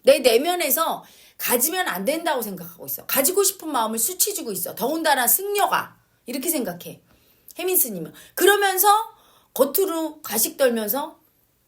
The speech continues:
나는 가지고 싶지 않은 척했어. 실제 그 마음이 있는데 인정 안 하고. 그랬다 들켜서 그렇게 수치당한 거잖아요. 마음 공부에 대해서 많은 분들이 잘 모르고 있어. 안 가지는 거, 무소유, 뭐 이런 게 막, 아니요.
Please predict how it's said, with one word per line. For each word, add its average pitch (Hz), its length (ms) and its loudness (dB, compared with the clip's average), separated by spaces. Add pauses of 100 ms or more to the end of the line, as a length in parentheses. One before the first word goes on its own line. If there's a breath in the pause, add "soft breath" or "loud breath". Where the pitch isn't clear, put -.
(420)
나는 208 300 -4
가지고 220 360 -6
싶지 - 280 -4
않은 247 280 -2
척했어. - 480 -6 (180)
실제 370 320 -2
그 - 100 -6
마음이 226 280 2
있는데 196 340 -2
인정 214 360 4
안 156 100 -6
하고. 170 220 -8 (260 loud breath)
그랬다 349 360 2
들켜서 254 460 -4
그렇게 180 260 -6
수치당한 330 560 -6
거잖아요. 165 760 -12 (500 loud breath)
마음 294 320 2
공부에 359 460 4
대해서 247 400 2
많은 196 300 -2
분들이 208 300 -4
잘 175 200 -4
모르고 240 320 -6
있어. - 200 -2
안 285 260 2
가지는 277 440 2
거, 143 120 -2
무소유, 240 560 2
뭐 202 160 4
이런 311 180 0
게 262 80 4
막, 165 280 0
아니요. 220 520 -4